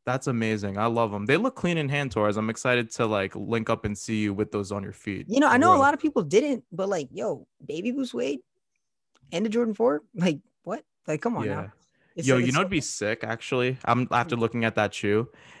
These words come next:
Speaker 2: Mm.
Speaker 1: maybe if you put, like, like, you know, like, how people, like, tailor their denim? Like, they'll, like, you know, cut the length off.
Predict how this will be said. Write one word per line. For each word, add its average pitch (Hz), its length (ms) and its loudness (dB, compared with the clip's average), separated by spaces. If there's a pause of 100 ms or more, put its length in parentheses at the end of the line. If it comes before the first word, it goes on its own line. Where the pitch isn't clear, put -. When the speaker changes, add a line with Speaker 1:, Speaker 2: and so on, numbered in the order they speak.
Speaker 2:
Mm. 107 60 -4
Speaker 1:
maybe 113 240 4
if 127 160 -6
you 123 100 -2
put, - 340 -2
like, 95 480 -2
like, 110 200 0
you 139 60 -2
know, 135 120 2
like, 117 180 0
how 107 200 2
people, 107 380 -2
like, 92 180 -2
tailor 104 360 0
their 95 160 -2
denim? 101 420 -2 (280)
Like, 104 160 0
they'll, 98 240 0
like, 92 240 -6
you 117 80 -2
know, 90 160 -2
cut - 280 -4
the 104 60 0
length 95 300 -2
off. 123 260 -2